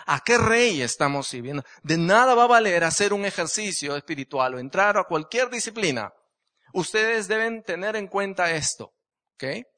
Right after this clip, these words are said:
Por eso es que me estoy tomando un tiempo. Y al encontrar ustedes una razón para reflexionar acerca de esto, debemos también saber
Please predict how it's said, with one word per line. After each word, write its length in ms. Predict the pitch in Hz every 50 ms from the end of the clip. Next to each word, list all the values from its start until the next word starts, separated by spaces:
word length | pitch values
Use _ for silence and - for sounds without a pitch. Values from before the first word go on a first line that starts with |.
| _ _ _ _ _ _
Por 180 | - 180 175
eso 220 | 202 226 233 - 226
es 100 | 208 -
que 280 | - 220 220 233 240 -
me 100 | 185 160
estoy 540 | 156 - - 202 196 214 208 226 233 226 - _ _ _ _ _ _ _
tomando 440 | - 196 190 202 233 254 247 233 220
un 100 | 202 180
tiempo. 460 | - 185 151 135 117 - - - _ _ _ _ _ _ _ _ _ _ _ _ _ _ _ _ _ _ _ _ _ _ _ _ _ _ _ _ _ _
Y 140 | - 165 190
al 180 | 180 175 180
encontrar 720 | 180 175 180 175 180 170 165 170 220 254 269 277 269 240 - - _ _ _
ustedes 720 | - 165 160 - - 214 208 196 170 147 - - - _ _ _
una 240 | - 180 214 240 226
razón 640 | 196 170 147 143 - - 190 190 185 160 135 123 -
para 500 | - 143 135 135 131 127 127 127 127 - - _
reflexionar 760 | 147 160 156 147 - 160 135 - - 143 123 139 175 202 202
acerca 480 | 180 147 - - 175 185 190 - 190 170
de 200 | 147 135 127 123
esto, 320 | 117 - - 127 - - _ _ _ _ _ _ _ _ _ _ _ _ _ _ _ _ _ _ _ _ _ _ -
debemos 340 | 143 165 180 185 202 196 -
también 360 | 202 180 170 180 190 196 190
saber 480 | - 196 180 170 170 160 156 147 147